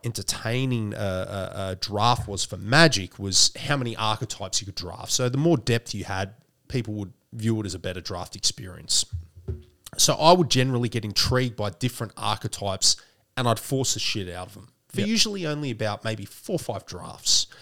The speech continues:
Speaker 1: It was the way that I learnt how to draft that deck, is I'd force the shit out of it.
Speaker 2: Yeah.
Speaker 1: That was harder to do in Magic, okay? Now, this is the first draft set I've taken serious in Fab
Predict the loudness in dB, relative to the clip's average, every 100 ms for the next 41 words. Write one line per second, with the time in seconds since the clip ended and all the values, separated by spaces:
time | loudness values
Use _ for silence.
0 | -20 -16 0 4 6 6 6 4 0 -4
1 | -2 -4 -2 2 4 4 2 -2 -8 -4
2 | -4 -4 -6 -2 -2 -2 -6 -12 -10 -12
3 | -12 -4 -2 -2 -4 -4 -2 0 -2 0
4 | 0 -2 -4 -18 _ -10 -8 -8 -18 _
5 | _ _ _ 0 2 2 2 2 0 0
6 | 0 0 -2 -8 -10 -14 _ _ -8 -4
7 | -2 -2 -4 _ _ -2 2 4 2 2
8 | 4 4 4 2 4 4 4 0 0 2
9 | 2 2 2 -2 _ 0 2 2 -2 0
10 | 0 0 2 2 0 -6 -6 -6 -10